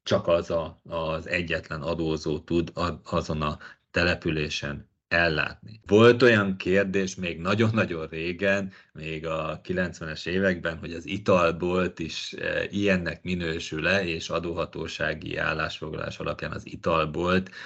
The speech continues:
ami ugye azért előfordul a kis településeken is, vagy nemzeti dohánybolt most már ugye inkább, az nem minősül ilyennek.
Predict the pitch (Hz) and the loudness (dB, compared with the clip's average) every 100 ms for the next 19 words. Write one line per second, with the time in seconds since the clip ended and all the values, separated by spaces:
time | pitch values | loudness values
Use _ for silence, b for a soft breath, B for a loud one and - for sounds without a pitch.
0 | B B B - 87 80 76 73 80 78 | B B B -4 -2 0 -2 -4 -6 -4
1 | 78 87 90 80 85 85 82 76 71 67 | 0 2 2 0 0 0 0 0 0 -2
2 | - 90 - 80 78 73 76 - - 78 | -4 -6 0 -2 -2 -4 -4 -4 -6 0
3 | 95 104 104 87 95 92 85 87 82 80 | 0 2 0 4 4 4 -2 -6 -6 -10
4 | 76 80 85 85 82 80 80 78 - 80 | -10 -8 -6 -6 -6 -6 -6 -8 -12 -12
5 | 80 73 69 95 110 113 95 - B B | -10 -10 -6 -2 0 2 0 -2 B B
6 | - 87 - - 76 76 80 80 78 71 | -4 -4 -4 -12 -8 -6 -6 -4 -6 -6
7 | 69 - - 67 - - 95 82 69 65 | -8 -8 -6 -6 -6 2 2 2 -2 -8
8 | - | -14